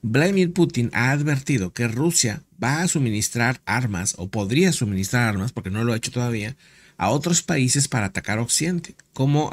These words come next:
eh, diciendo, bueno, si tú le das a Ucrania, eh, armas para defenderse, pues entonces nosotros le damos armas a los que nos dé las ganas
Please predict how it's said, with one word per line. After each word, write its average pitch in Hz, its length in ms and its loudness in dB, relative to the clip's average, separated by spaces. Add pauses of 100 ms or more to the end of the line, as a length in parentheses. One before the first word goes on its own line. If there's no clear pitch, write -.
eh, 101 320 -4
diciendo, 113 360 -2
bueno, 107 240 -6
si - 140 -4
tú 135 180 -2
le 135 80 2
das 127 200 0
a 135 40 2
Ucrania, 127 500 0 (160)
eh, 85 220 -6
armas 120 340 0
para 123 240 0
defenderse, 143 880 2 (160)
pues 101 160 -8
entonces 107 480 -2
nosotros 101 420 -6
le 135 60 2
damos 123 340 2
armas 131 340 0
a 113 80 0
los 82 200 -4
que 95 80 -6
nos 95 100 -2
dé 101 100 0
las 123 220 2
ganas 123 380 -2